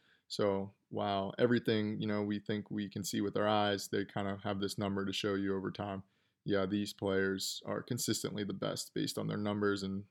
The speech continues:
you know, stats don't lie. So very cool there. Uh, you know, congrats to the team. That's awesome. Heading over to a survey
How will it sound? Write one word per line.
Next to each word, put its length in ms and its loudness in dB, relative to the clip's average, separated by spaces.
you 80 -8
know, 180 -4
stats 380 -4
don't 180 -4
lie. 240 4
So 340 4
very 220 8
cool 240 2
there. 420 4
Uh, 240 -2
you 100 -2
know, 160 -4
congrats 460 0
to 60 -6
the 60 -6
team. 200 -8
That's 160 -6
awesome. 420 2
Heading 280 12
over 400 12
to 480 6
a 180 4
survey 760 6